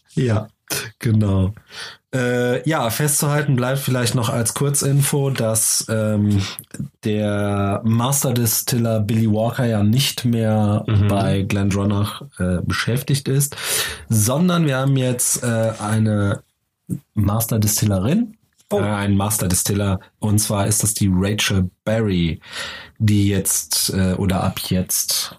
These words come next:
Speaker 1: äh, verantwortlich ist für das, was ihr in der Flasche habt bei, bei GlenDronach. <clears throat> Nur
Speaker 2: Ja,
Speaker 1: vielleicht
Speaker 2: sind wir mal
Speaker 1: mal
Speaker 2: gespannt.
Speaker 1: am Rande,
Speaker 2: Mhm.
Speaker 1: auch für, für diejenigen, die sich, äh, mit GlenDronach nicht so sehr auskennen.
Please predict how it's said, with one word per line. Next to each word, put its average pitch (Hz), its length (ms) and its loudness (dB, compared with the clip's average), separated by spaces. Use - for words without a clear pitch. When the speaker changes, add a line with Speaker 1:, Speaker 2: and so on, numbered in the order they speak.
Speaker 1:
äh, 95 120 0
verantwortlich 92 760 0
ist - 160 0
für 90 120 0
das, 90 300 0
was 87 320 0
ihr 92 380 2
in 98 160 2
der 95 80 2
Flasche 95 380 0
habt 90 240 -6
bei, 82 380 0
bei 92 140 -2
GlenDronach. 101 680 0
<clears throat> 120 480 0
Nur 107 200 2
Speaker 2:
Ja, 139 120 2
Speaker 1:
vielleicht 95 180 2
Speaker 2:
sind 87 60 0
wir 90 40 2
mal 92 100 2
Speaker 1:
mal 90 60 0
Speaker 2:
gespannt. 92 640 -2
Speaker 1:
am 98 180 2
Rande, 98 480 2
Speaker 2:
Mhm. 117 140 2
Speaker 1:
auch 110 80 2
für, 101 300 2
für 95 240 0
diejenigen, 98 720 2
die 95 140 4
sich, 92 280 0
äh, 95 140 2
mit 92 240 2
GlenDronach 90 500 0
nicht 104 380 2
so 101 120 0
sehr 92 220 2
auskennen. 95 560 0